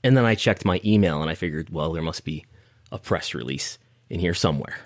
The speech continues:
And I looked at my email and I said, "Oh no, it's happened. W W E has signed a deal with N B C Universal, a transformative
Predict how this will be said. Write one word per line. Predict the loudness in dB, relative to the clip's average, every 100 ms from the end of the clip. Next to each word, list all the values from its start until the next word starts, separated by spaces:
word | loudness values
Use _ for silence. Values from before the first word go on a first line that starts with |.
| _ _ _ _ -4
And | 0
I |
looked | 2 2
at | 0
my | 0
email | 0 2 0 -4 -12 _ _ _ _
and | -6
I | -4
said, | 0 -2 -2 -10 _ _ _ -10
"Oh | 0 2
no, | 2 0 -6 _ _ _ _ _
it's | -4 -2
happened. | -4 -6 -12 -16 -20 _ _ _ _ _ _ -4
W | 0 0 -2 _ _ -4
W | -2 0 0
E | -2
has | -2 -6 -6 -10 _
signed | -6 -2 0 0
a |
deal | 4 2 2 -6 _ _ _ -8
with | -8 -6 -2
N | -2
B | -2
C | 0
Universal, | 2 2 2 0 -4 -6 _ _ _ _ _ _ -6
a | -4
transformative | 0 2 2 0 -4 -4 4 6 6 2 -8 -20